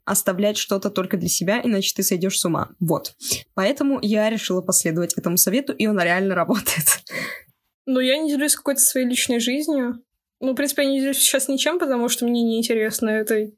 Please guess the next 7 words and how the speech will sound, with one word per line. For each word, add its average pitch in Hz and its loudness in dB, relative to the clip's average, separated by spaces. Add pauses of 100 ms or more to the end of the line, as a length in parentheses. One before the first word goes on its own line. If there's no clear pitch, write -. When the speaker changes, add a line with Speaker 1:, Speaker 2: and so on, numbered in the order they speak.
(160)
Speaker 2:
никому 240 0
и 254 2
не 240 0
подкатываю. 233 -2 (420)
Мне, 247 2
в 233 2
принципе, 247 2